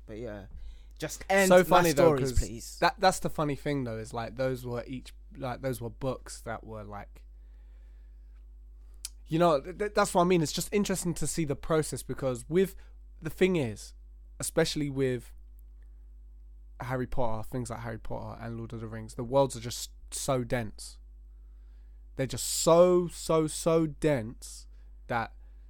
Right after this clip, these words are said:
Speaker 2: the stories are able,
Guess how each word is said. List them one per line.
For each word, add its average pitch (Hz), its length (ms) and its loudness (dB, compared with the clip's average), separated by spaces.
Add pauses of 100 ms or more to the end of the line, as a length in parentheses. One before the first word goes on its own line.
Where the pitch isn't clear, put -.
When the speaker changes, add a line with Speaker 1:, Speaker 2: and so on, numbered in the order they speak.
(600)
Speaker 2:
the 139 180 -2
stories 127 960 2 (180)
are 131 200 -2
able, 123 720 -4